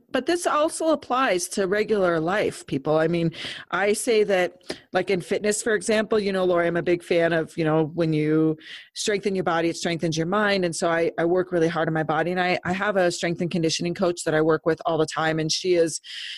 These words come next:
she is younger than me. She's an Olympic weightlifter. She knows her stuff very well. And I find that even having somebody be a mentor to me in my journey to stay strong is important, let alone my business,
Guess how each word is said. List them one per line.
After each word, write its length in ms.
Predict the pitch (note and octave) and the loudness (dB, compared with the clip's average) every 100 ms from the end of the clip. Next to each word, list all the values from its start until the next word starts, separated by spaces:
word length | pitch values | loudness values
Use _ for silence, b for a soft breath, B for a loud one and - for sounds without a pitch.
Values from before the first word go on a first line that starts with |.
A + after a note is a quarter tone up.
| B | B
she 160 | - A#3+ | -4 0
is 140 | F#3+ | 0
younger 260 | E3+ A3 A3+ | 0 2 2
than 180 | G#3 G#3 | 2 2
me. 300 | G#3+ G#3 G#3 | 2 2 2
She's 480 | G3 F#3+ F3+ F3 - | 0 2 2 2 0
an 100 | D#3+ | -2
Olympic 600 | D#3+ E3+ G#3+ A3+ G#3 - - | 0 0 0 0 -4 -4 -2
weightlifter. 760 | F#3+ G3 F#3+ F#3+ - F#3+ F#3 | 0 2 0 -2 -2 0 2
She 480 | E3+ - G#3 G3 F#3 F3+ | 0 0 0 2 0 0
knows 280 | F#3 F#3+ - | 0 0 0
her 100 | D#3+ | -4
stuff 400 | - F3+ - - | -2 -4 -4 -10
very 340 | D#3+ F3+ F3 | -4 0 2
well. 380 | E3+ D#3 D3+ D3 - | 2 2 0 0 0
And 400 | E3 D#3+ D#3 D3+ B B B B - | 0 2 0 -2 B B B B -6
I 240 | F3 G3+ | 0 0
find 400 | G3+ G3 F3+ F3 | 0 0 0 0
that 120 | F3 - | -2 0
even 180 | F#3 | -2
having 300 | F3+ F3+ F3 | 0 -2 -2
somebody 760 | E3+ F#3 E3+ E3+ F3 E3+ F3+ F3 | -2 -2 -2 2 4 4 2 0
be 120 | - E3 | -2 0
a 40 | |
mentor 420 | D#3+ F3+ F#3 E3+ | 2 0 0 -2
to 160 | D#3 E3 | -2 -2
me 320 | E3 E3 E3 D3+ | 0 2 2 2
in 160 | E3 D#3+ | 0 0
my 140 | D#3 | 0
journey 340 | D3+ E3+ E3+ D#3+ | 0 0 0 -2
to 140 | D#3+ | -4
stay 220 | - D#3 | -2 -2
strong 520 | D3+ - G3 B3 C#3+ C3 | -2 -2 0 0 0 -2
is 140 | D#3+ | 0
important, 520 | D3+ C3 D3+ - C#3+ C#3 | 0 -2 -4 -4 -6 -2
let 200 | G3 G#3 | 0 0
alone 500 | G3 G3+ C4+ A3+ F3+ | 2 2 2 2 0
my 160 | F3+ | -2
business, 500 | D#3+ G#3+ G#3+ E3 D#3 | 0 0 0 0 -2